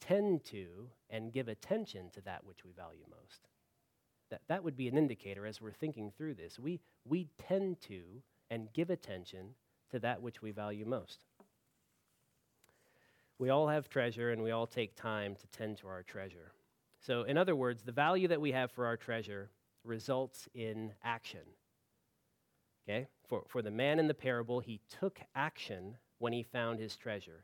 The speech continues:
He went he went and sold all that he had. And not only that, in his joy, he sold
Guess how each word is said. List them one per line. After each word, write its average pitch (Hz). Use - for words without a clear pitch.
He 127
went 110
he 120
went 185
and 107
sold 151
all 156
that 170
he 151
had. 90
And 104
not 143
only 185
that, 95
in 139
his 113
joy, 139
he 107
sold 95